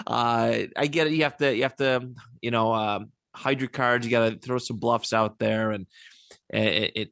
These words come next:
and what, hold your cards close to your chest is, is the, is the phrasing. But, ah, Ballard can be so stressful sometimes to listen to. I feel like he used to be a lot more clear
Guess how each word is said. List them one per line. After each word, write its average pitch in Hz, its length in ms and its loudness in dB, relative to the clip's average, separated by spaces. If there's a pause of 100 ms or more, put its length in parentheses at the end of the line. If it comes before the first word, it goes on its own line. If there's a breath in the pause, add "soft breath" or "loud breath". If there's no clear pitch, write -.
and 107 140 -2
what, - 260 -4
hold 170 280 -2
your 147 100 0
cards 127 420 -2
close 123 280 -2
to 107 100 -6
your 95 60 -6
chest - 600 -6
is, - 160 -12
is 104 160 -6
the, 95 160 -6
is 104 180 -12
the 107 100 -8
phrasing. 107 580 0
But, 92 280 -2 (680 loud breath)
ah, - 540 -4 (120)
Ballard 143 320 2
can 104 100 -4
be 101 100 -4
so 127 280 -2
stressful - 520 -2
sometimes 101 420 -4
to 92 80 -8
listen 104 320 -8
to. 90 180 -2
I 113 60 2
feel 262 160 0
like 277 160 0
he 226 60 -2
used 202 260 2
to 175 40 -12
be 170 100 2
a 143 160 -2
lot 143 200 2
more 160 180 2
clear 147 540 0